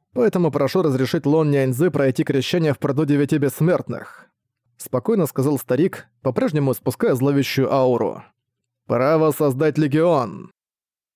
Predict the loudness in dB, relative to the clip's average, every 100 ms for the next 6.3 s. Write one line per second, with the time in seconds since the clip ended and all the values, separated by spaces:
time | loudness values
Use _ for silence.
0 | -4 -2 0 0 -2 -2 -4 -6 -4 -2
1 | 0 0 -2 -10 _ -4 0 0 0 -2
2 | 0 0 0 0 -2 0 0 0 -2 -2
3 | -2 -2 -4 -4 -4 -6 -18 _ _ _
4 | -4 0 0 0 -2 -2 0 0 0 -2
5 | -4 -2 0 0 -2 -4 -2 -2 -4 -2
6 | -2 -2